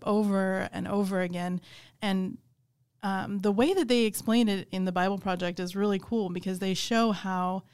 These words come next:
um, heaven and earth don't occupy the same places, but there are places where they meet. And in the person of Jesus, heaven is on earth. And,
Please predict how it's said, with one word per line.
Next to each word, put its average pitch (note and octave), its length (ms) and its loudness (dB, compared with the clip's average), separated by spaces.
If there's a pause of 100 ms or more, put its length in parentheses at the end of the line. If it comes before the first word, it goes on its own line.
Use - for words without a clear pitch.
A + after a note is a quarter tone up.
(380)
um, F#3+ 160 0
heaven B3 440 4
and G3+ 200 0
earth A3 320 0
don't G#3+ 260 2
occupy A3 460 0
the G#3+ 100 -2
same G3 240 -2
places, A3 520 -4
but G3 140 -8
there F#3 140 -2
are F3+ 60 -4
places F#3+ 520 -6
where F#3 160 -4
they F3+ 160 -8
meet. F3+ 420 -8 (500)
And G3 120 0
in G3 120 2
the F#3 80 -2
person G#3 580 0
of F3+ 140 -6
Jesus, F3+ 540 -4
heaven F3+ 560 -4
is F#3 240 -8
on F3+ 200 -6
earth. F#3 400 -10
And, G3 220 -10